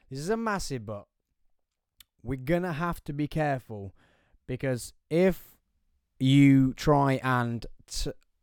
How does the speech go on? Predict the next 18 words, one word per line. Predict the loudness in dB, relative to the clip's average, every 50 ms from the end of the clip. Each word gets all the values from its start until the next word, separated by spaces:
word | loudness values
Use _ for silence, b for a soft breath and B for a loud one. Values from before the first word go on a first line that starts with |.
| _
overturn | 2 2 2 4 2 0 0 0 2 2 2 2 0 0
the | -2 -2
monarchy | -2 -2 -2 -2 -4 -4 -4 -4 -4 -4
and | -6 -6 -4
overturn | -2 -2 0 0 -2 -2 0 0 0 0 -2
the | -4 -6
pol-, | -6 -6 -8 -8 -6
politicians | -6 -4 -2 -2 0 0 -2 -2 -2 -4 -6 -8 -8 -10
and | -12 -14 -10 _
overturn | 0 0 0 0 0 -4 -6 -2 -2 -2 -2 -2 -4 -6
the | -6
police | -2 -2 -2 -2 -2 -6 -6 -8 -10 -14 -18 -18 b b b b b b b b
and | -8 -6 -6 -4
schooling, | -6 -4 0 2 2 2 4 2 0 -2 -4 -6 -10 b b b b b b b
then | -2 -2 2
you | 2 4 4
lose | 4 6 6 6 6 6 4 2 0 -2 -6
control. | -6 -4 -4 -4 -4 -2 -2 -2 0 2 2 2 0 0